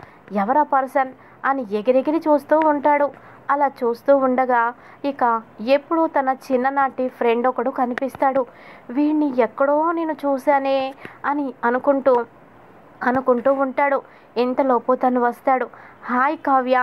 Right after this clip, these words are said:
ఎలా ఉన్నావు? ఎప్పుడెప్పుడు వస్తాను, ఎప్పుడెప్పుడు నిన్ను చూస్తాను?" అంటూ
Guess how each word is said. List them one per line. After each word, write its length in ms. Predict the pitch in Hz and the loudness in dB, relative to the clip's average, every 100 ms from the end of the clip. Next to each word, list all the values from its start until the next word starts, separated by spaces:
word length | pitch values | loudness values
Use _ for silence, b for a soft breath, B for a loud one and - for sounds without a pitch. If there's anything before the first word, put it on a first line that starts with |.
| 254 269 B B 208 | 0 -4 B B -4
ఎలా 220 | 226 233 262 | -2 0 0
ఉన్నావు? 420 | 269 262 247 254 247 - B - | 0 0 0 0 -2 -10 B -2
ఎప్పుడెప్పుడు 600 | 233 233 269 262 262 254 | 0 2 0 0 0 -2
వస్తాను, 600 | 240 240 220 240 233 254 214 | 0 -2 -2 -2 -2 -4 -4
ఎప్పుడెప్పుడు 480 | 233 262 277 269 269 | -4 2 2 2 2
నిన్ను 240 | 254 240 240 | 0 -2 -2
చూస్తాను?" 480 | 247 - 254 247 262 | -4 0 -2 0 0
అంటూ 280 | 247 233 | 0 0